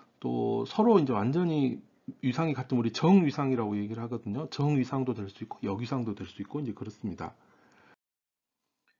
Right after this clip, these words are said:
그럼 이 위상이 왜 중요한가? 음, 위상이 달라진다는 것은 두 신호 사이의 어떤 시간 지연, 자, 시간이 엇갈린다라는 것을 얘기를 하는 겁니다.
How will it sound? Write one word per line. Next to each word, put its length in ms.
그럼 200
이 180
위상이 640
왜 400
중요한가? 800
음, 320
위상이 420
달라진다는 680
것은 580
두 160
신호 280
사이의 540
어떤 280
시간 400
지연, 400
자, 220
시간이 480
엇갈린다라는 1040
것을 360
얘기를 320
하는 160
겁니다. 460